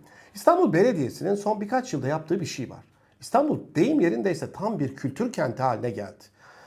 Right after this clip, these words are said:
Fark ediyor musunuz siz de bilmiyorum ama ben ilgiyle takip ettiğim için çok yakından biliyorum. İstanbul'da kütüphaneler açıldı. Sergi alanları açıldı. Yani tarihi binaların çoğu yenilendi.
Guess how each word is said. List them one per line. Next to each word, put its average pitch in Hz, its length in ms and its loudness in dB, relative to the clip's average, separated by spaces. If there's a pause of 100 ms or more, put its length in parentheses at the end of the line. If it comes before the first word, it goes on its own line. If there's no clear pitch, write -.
(320)
Fark 185 300 2
ediyor 320 200 6
musunuz 226 360 2
siz 202 140 -2
de 202 120 4
bilmiyorum 226 320 2
ama 175 220 6
ben 185 220 4 (100)
ilgiyle 214 540 4
takip 175 360 0
ettiğim 127 320 -2
için 107 240 -6
çok - 240 -8
yakından 143 420 0
biliyorum. 110 440 -6 (420)
İstanbul'da 240 480 2
kütüphaneler 170 540 -2
açıldı. - 400 -6 (640)
Sergi 135 400 2
alanları 170 420 6
açıldı. 147 360 -8 (1080)
Yani 151 280 4
tarihi 175 540 2
binaların 226 500 2
çoğu 330 280 8
yenilendi. 180 760 2